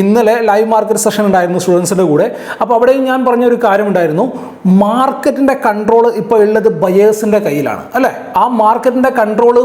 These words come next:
ബയേഴ്സിൻ്റെ കയ്യിലേക്ക് എത്തിയതിനു ശേഷം അവിടെ ഇൻസൈഡ് ക്യാൻഡിൽ ഉണ്ടാവുന്നുണ്ട്. അതാണ് സെല്ലേഴ്സിന് ആ മാർക്കറ്റിനെ കൺട്രോൾ എടുക്കാനുള്ള ഏറ്റവും ബെസ്റ്റ് പോയിന്റ് എന്ന് പറയുന്നത്. അപ്പോൾ അതിനെ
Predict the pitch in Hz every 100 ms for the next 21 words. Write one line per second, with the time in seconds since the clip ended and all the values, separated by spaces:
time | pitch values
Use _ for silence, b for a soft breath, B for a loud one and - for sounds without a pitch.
0 | 175 208 214 233 247 240 247 220 220 226
1 | 226 220 214 233 233 226 220 - 226 -
2 | 185 202 226 196 190 202 - 254 254 240
3 | 247 226 208 175 165 147 127 113 B B
4 | B - 190 226 226 277 254 233 220 208
5 | - - - - - - 208 220 240 240
6 | 214 202 208 - 208 208 214 214 233 226
7 | 226 196 202 220 226 208 202 214 208 196
8 | 190 190 190 233 226 202 208 214 180 185
9 | 180 170 156 131 107 - B B - 220
10 | 240 247 185 180 202 277